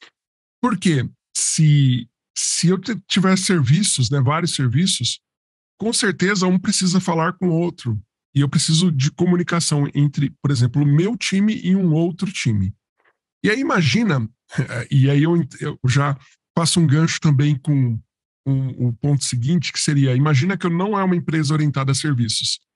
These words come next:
Tá, então eu tenho apps, então eu tenho B F Fs ali, né, pra, pra entregar pra um, pra um front-end, pra uma, é, que seja web ou que seja um B F F ali pra um, pra um app mobile, né? Então eu vou ter vários componentes assim,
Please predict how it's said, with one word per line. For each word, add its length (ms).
Tá, 120
então 180
eu 80
tenho 220
apps, 600
então 200
eu 60
tenho 200
B 120
F 220
Fs 260
ali, 320
né, 280
pra, 240
pra 160
entregar 440
pra 160
um, 80
pra 120
um 40
front-end, 640
pra 160
uma, 140
é, 480
que 100
seja 240
web 440
ou 200
que 140
seja 240
um 60
B 80
F 200
F 240
ali 200
pra 160
um, 120
pra 720
um 60
app 300
mobile, 680
né? 200
Então 260
eu 80
vou 140
ter 100
vários 360
componentes 720
assim, 500